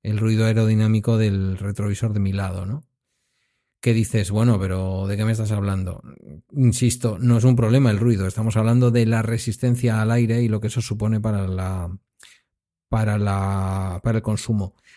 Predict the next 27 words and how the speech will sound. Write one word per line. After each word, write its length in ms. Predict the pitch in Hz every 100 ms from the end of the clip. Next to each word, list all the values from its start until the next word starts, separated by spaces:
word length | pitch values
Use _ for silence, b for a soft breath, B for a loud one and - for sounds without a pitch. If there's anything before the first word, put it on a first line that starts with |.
| b
Aún 240 | 120 160 190
así 240 | - 165
es 140 | 160
un 100 | 131 107
coche 260 | 113 151
que 80 | 131
se 120 | 117
demuestra 500 | 104 98 101 - 123
que 80 | 120
consume 440 | 92 95 113 110
muy 300 | 104 104 107
poquito. 560 | 101 95 - - - _ _ _ _
Aún 320 | 113 107 123 117
así, 340 | - 110 90
¿eh? 180 | 101 123
Quiero 240 | 120 95
decir, 440 | 92 90 107 90 - -
a 140 | 110
mi 120 | 104
modo 320 | 104 117 104
de 80 | 90
ver. 260 | 90 90 - _ _ b b b b
Pero 120 | - 107
bueno, 320 | 117 98 -
mm, 400 | - 117 110 110 107 _
tú 120 | -
aparcas, 600 | 156 185 175 196 170 -